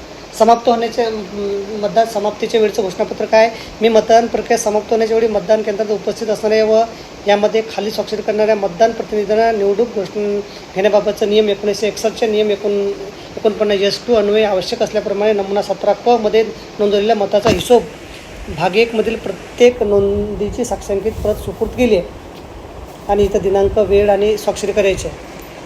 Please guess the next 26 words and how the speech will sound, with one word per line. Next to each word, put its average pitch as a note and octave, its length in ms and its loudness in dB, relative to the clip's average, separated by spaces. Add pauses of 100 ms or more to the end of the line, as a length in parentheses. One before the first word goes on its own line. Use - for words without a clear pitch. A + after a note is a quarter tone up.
(300)
नोंदवलेल्या G#3+ 440 4
मताच्या A3+ 640 6
हि-, G3+ 320 -2 (140)
हिशोबातील G#3+ 520 2
नोंदीची G#3 380 0
साक्षांकित G3+ 380 -2
प्रत G#3+ 200 -6
मिळाली, G#3+ 340 2
नमुना F#3+ 240 0
सतरासी G3+ 420 -4
भाग F3 220 -4
एक A3+ 180 2 (300)
आपण G3+ 180 2
त्यांना G#3 200 0
दिला G#3+ 280 4 (100)
तर G3+ 80 2
तिथं G#3+ 380 0 (420)
त्या G#3 140 6
प्रतिनिधीच्या G3 600 -2
सह्या G3+ 240 4
घ्यायच्या G3+ 340 0
आणि G#3 180 0
तो G#3+ 40 -6
कुठल्या F3+ 240 -6
पक्षात G3+ 240 -8
त्याचं G#3 320 -4